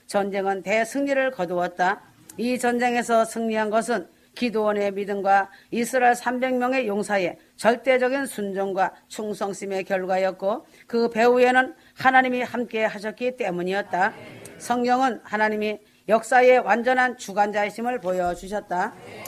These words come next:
기드온의 삼백 명 용사가 나가서 순종과 충성심의 싸움에서 미디안을 쫓아냈다. 그들 삼백 명은 자신들의 육신의 용맹으로 싸운 것이 아니라 하나님의 말씀을 능력으로 믿음을 굳게 하여 싸웠기 때문에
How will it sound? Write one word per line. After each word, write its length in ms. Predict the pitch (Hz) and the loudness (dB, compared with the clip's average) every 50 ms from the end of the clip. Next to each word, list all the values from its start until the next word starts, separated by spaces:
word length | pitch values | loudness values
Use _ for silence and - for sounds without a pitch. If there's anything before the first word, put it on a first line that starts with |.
| - - - | -16 -14 -8
기드온의 560 | - 233 240 208 247 247 254 247 240 240 240 | -4 -2 2 4 4 4 4 4 2 2 0
삼백 380 | 240 - 220 233 220 226 233 226 | 0 -2 -6 -4 -4 -4 -4 -2
명 180 | 226 220 220 | -2 -2 -2
용사가 480 | 214 208 214 214 - 220 208 196 214 208 | -2 -4 -4 -4 -2 -2 2 4 4 4
나가서 500 | 208 202 208 202 247 240 - 208 - - - _ - - | 4 4 2 4 2 0 0 -2 -4 -4 -8 _ -20 -14
순종과 600 | 254 - 269 277 247 277 269 262 247 247 247 240 - | -8 -4 -2 0 2 2 2 2 4 4 4 4 2
충성심의 800 | - 269 269 269 254 277 269 269 254 - 233 202 196 202 226 262 - _ - | 0 -6 -6 -2 -2 -2 -2 -4 -4 -6 -4 -4 -2 -2 -4 -6 -10 _ -10
싸움에서 680 | - - 214 214 208 202 196 196 185 196 196 185 190 - | -4 -2 0 0 2 0 0 -2 -2 -2 -2 -2 -2 -2
미디안을 480 | 208 214 226 196 240 247 240 247 247 233 | -2 -4 -2 2 4 4 4 4 0 -4
쫓아냈다. 840 | - 208 185 - - 190 185 180 185 202 190 - 185 180 196 202 - _ _ _ _ - - - | -4 -8 -8 -2 0 0 0 0 0 -2 -2 0 0 0 0 -2 -6 _ _ _ _ -20 -10 -4
그들 320 | - 240 220 226 220 214 | -2 -2 0 0 -2 -2
삼백 420 | 202 - - 220 220 208 214 208 208 | -4 -6 -8 -6 -6 -4 -4 -4 -4
명은 440 | 208 208 208 208 208 233 233 - - _ _ _ - | -4 -4 -4 -4 -4 -6 -6 -8 -12 _ _ _ -4
자신들의 580 | - 202 202 - 202 202 190 196 185 196 190 | -2 -2 -2 -2 -4 -4 -4 -2 -2 -2 -2
육신의 460 | 190 185 185 - - 190 190 185 185 | -2 -4 -6 -8 -6 -4 -2 -2 -2
용맹으로 560 | 190 190 196 202 220 233 254 247 220 185 147 151 | -2 -2 -2 0 -2 0 0 0 -2 -4 -6 -6
싸운 340 | - - 196 208 196 196 | -8 -2 0 0 0 0
것이 240 | 185 190 190 185 - | 0 -2 -2 -2 -2
아니라 460 | 196 180 190 208 202 - 202 - - - _ _ _ - _ | -2 -2 -2 -2 -2 0 -2 -2 -2 -8 _ _ _ -20 _
하나님의 500 | - - 254 254 247 247 247 247 247 247 | -2 2 4 4 4 2 2 0 0 2
말씀을 580 | 240 233 240 226 233 247 233 233 233 226 220 208 | 4 2 2 2 -2 -4 -2 -2 -2 0 0 2
능력으로 600 | 240 277 277 269 269 262 254 240 202 - - - | 2 4 4 4 4 4 4 2 2 -2 -4 -8
믿음을 460 | - 185 196 185 202 196 190 190 190 185 | -6 -6 -4 -4 -2 -2 -2 -2 -4 -4
굳게 280 | - 247 226 - 240 | -6 -8 -6 -2 0
하여 320 | 240 220 226 233 233 240 233 | 2 2 2 2 2 0 -2
싸웠기 520 | - - 226 220 226 220 220 220 202 - | -2 0 2 2 2 2 0 -8 -8 -6
때문에 420 | - 233 247 247 233 196 - - | -4 -4 -2 -2 -2 -4 -6 -8